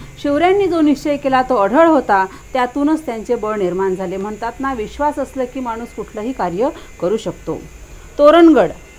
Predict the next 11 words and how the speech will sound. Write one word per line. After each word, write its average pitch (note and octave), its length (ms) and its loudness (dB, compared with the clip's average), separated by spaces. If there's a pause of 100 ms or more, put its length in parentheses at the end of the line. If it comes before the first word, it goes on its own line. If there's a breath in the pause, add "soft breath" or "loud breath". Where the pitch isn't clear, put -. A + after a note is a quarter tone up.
(520)
शिवरायांकडे F4+ 720 4
पुणे, E4 440 4
सुपे, D#4 400 -2
चाकण D4 440 2
व D4+ 60 0
इंदापूर C#4 500 0
या C#4+ 140 0
चार B3+ 240 0
परगण्यांची A#3 580 -4
जहांगिरी G3+ 440 -2
होती. E3 320 -6